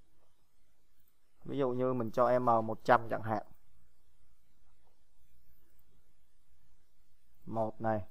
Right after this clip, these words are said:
không này. Trừ trăm lẻ một này.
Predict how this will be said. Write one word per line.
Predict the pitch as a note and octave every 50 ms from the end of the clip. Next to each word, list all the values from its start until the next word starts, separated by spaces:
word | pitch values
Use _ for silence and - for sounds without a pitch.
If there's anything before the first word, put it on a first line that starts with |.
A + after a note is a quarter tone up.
| -
không | - - - A2 A2+ A2+ A2+ A2+
này. | A2 G#2+ F#2+ - - - - - - - - - - - - - - - - - - - - - - - - - - - -
Trừ | - A2+ A2+ A2 G#2+ G#2+ G#2+ A2 G#2+ -
trăm | - A#2 A#2+ A#2
lẻ | A2 G#2 G2+
một | A2+ A2 A2 G#2+ G#2 -
này. | A#2 A2 G#2+